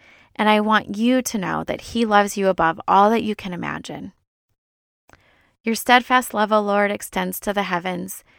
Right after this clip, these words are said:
your faithfulness to the clouds. Your righteousness is like the mountains of God.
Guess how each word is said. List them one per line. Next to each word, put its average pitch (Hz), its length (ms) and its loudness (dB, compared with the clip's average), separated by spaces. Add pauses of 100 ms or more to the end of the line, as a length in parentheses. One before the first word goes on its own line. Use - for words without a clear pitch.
(300)
your 233 120 0
faithfulness 233 680 0
to 233 120 -8
the 214 100 -4
clouds. - 640 -4 (500)
Your 214 140 -2
righteousness 233 560 2
is 254 140 -4
like 226 160 2
the 220 80 -4
mountains 208 420 -2
of 226 140 -6
God. 180 400 -2